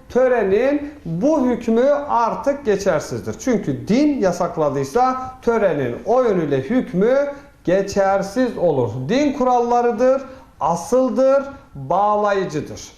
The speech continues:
Ve şer'i hukuka bakan en üst düzey memura kadul, kadul kudat denir. Kadul kudat denir.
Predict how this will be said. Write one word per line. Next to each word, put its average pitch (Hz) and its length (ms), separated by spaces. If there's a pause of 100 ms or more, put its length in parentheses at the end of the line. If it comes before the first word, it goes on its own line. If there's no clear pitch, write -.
(240)
Ve 240 200 (840)
şer'i 233 480
hukuka 247 720
bakan 208 520 (380)
en 269 540
üst 254 460
düzey 202 720 (100)
memura 233 840 (380)
kadul, 247 680 (2000)
kadul 233 800 (440)
kudat - 1040 (840)
denir. 127 560 (1600)
Kadul 233 580
kudat 220 420
denir. 120 220